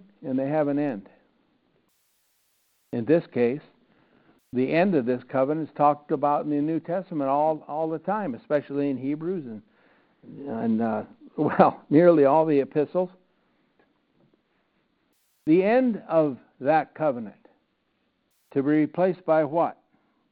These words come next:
Well, I have a passage here a little later on, the new covenant. Also, in, uh, Deuteronomy thirty-six, not thirty-six, but chapter thirty, verse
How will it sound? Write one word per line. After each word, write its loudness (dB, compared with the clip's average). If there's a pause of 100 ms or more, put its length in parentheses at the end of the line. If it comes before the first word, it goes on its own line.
(340)
Well, -10
I -8
have -6
a -10
passage -4
here -6
a -4
little -2
later -6
on, -8 (640)
the -4
new 4
covenant. -8 (580)
Also, 8 (840)
in, 0
uh, 0
Deuteronomy 2
thirty-six, -4 (1400)
not -2
thirty-six, -4
but -10 (200)
chapter 0
thirty, -4
verse -4